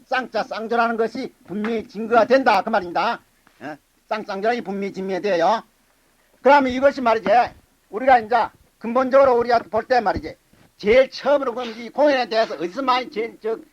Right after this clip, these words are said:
저게 설명했냐? 이것도 우리가 역사적으로 한번 봐야 돼. 부처님이 법문을 하실 때 말이지,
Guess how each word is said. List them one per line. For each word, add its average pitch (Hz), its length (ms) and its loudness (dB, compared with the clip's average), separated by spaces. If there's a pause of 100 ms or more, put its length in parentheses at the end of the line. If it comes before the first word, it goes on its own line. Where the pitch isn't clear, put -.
(160)
저게 208 200 -6
설명했냐? 220 840 -4
이것도 254 240 -8
우리가 226 180 -2
역사적으로 233 360 -2
한번 208 160 -2
봐야 226 200 4
돼. 185 160 -6
부처님이 220 380 -10
법문을 220 340 -6
하실 214 200 -14
때 220 100 0
말이지, 170 380 -2